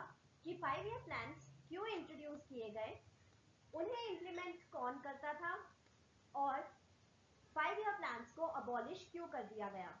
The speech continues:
लास्ट वीडियो में हम already फर्स्ट सिक्स फाइव ईयर प्लान्स के बारे में पढ़ चुके हैं। आज हम अपने लास्ट सिक्स फाइव ईयर प्लान्स को कवर करेंगे। So without any delay, let's start the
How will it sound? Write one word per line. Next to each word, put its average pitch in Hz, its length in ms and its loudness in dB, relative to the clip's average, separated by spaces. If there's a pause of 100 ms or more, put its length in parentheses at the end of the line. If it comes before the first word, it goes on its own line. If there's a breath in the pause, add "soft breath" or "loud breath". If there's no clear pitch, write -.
(1300)
लास्ट 381 300 6
वीडियो 320 300 -2 (100)
में 262 200 -4
हम 294 280 0
already 294 340 -4 (160)
फर्स्ट 311 380 -2
सिक्स - 260 -10
फाइव 262 260 0
ईयर 269 120 -6
प्लान्स 226 340 0
के 294 160 -4
बारे 214 180 2
में 302 180 -2
पढ़ 262 260 0
चुके 208 320 -6
हैं। 180 100 -6 (1080)
आज 427 220 8
हम 370 180 4
अपने 320 280 0 (380)
लास्ट 311 460 4
सिक्स 415 280 -8 (100)
फाइव 262 280 0
ईयर 285 80 0
प्लान्स 247 400 -2
को 370 180 -4
कवर 240 300 0
करेंगे। 185 340 -4 (1200)
So 440 180 4
without 320 440 4
any 359 220 0
delay, 254 240 -4 (420)
let's 320 220 0
start 226 300 0
the 226 40 -4